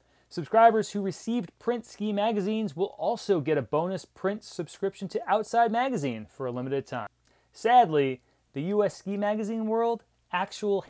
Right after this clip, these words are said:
handheld printed magazines, has been reduced to Free Skier, Mountain Gazette, and the Ski Journal, and of course those Chamber of Commerce produced ad mags. Sigh.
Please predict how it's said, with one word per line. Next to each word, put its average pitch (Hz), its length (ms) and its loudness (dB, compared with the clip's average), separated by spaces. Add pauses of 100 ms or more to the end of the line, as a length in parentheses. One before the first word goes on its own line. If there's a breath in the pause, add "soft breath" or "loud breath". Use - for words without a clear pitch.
handheld 196 600 -2 (100)
printed 160 680 -4
magazines, 202 800 -4 (400 soft breath)
has 175 200 -6
been 196 180 2
reduced 196 640 0
to 131 360 -4
Free 226 280 -8
Skier, 123 540 -6 (120)
Mountain 143 220 -6
Gazette, 160 420 0 (200)
and 151 140 -6
the 135 60 -8
Ski 196 240 -8
Journal, 117 420 -6 (360 soft breath)
and 208 120 -4
of - 100 -4
course 160 340 0
those 123 400 -6
Chamber 156 400 -6
of 131 140 -6
Commerce 175 440 -6
produced 131 520 -8 (200)
ad 147 300 -2
mags. 113 440 -12 (460)
Sigh. 107 640 -8